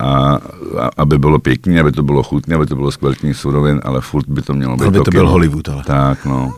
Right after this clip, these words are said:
Speaker 1: takže, eh, proto já mám rád ty chutě, které jsou nám blízký, ať i, i v první řadě i ty kuchaři se to jakože tak nějak lehčejc potom učej.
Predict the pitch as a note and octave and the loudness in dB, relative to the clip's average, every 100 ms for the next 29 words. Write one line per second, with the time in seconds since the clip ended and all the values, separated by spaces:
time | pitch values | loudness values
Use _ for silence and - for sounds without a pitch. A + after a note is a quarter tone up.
0 | - C2+ C2 D2+ D2+ - - - - - | -8 -8 -2 2 2 0 -14 -20 -20 -20
1 | - - - C#2 C2 C2+ C2+ C#2 - - | -20 -20 -4 2 4 4 4 2 0 -16
2 | _ _ E2+ E2 G#2+ F#2 E2 E2+ D2+ C#2+ | _ _ 2 4 4 4 4 4 4 2
3 | C#2+ E2 D#2+ C2+ D#2 - D2+ C#2+ D#2 D#2 | 2 0 0 0 0 2 4 4 4 4
4 | E2 C2+ A#1 - - D2 C#2+ - C2+ - | 4 4 2 0 -2 2 2 2 -4 -6
5 | - - - - _ _ - _ _ - | -18 -18 -20 -20 _ _ -20 _ _ -8
6 | - - _ _ - F2 F#2 G2 D#2+ D#2 | -6 -6 _ _ -2 4 6 6 6 6
7 | E2+ F2 D2+ - _ _ _ _ _ - | 4 4 2 -6 _ _ _ _ _ -20
8 | _ - - _ D3 - E2 E2+ F2+ E2+ | _ -20 -20 _ -4 -2 0 0 4 4
9 | D#2+ D#2 D#2+ D2+ C2+ - D2 - D#2+ - | 4 2 2 0 0 -2 -2 0 -2 0
10 | B2 - D2 - - F2 E2+ - D2+ D#2+ | 0 2 0 -2 0 2 2 -2 -4 0
11 | E2+ D#2 D#2 - B1 | 0 0 -2 0 0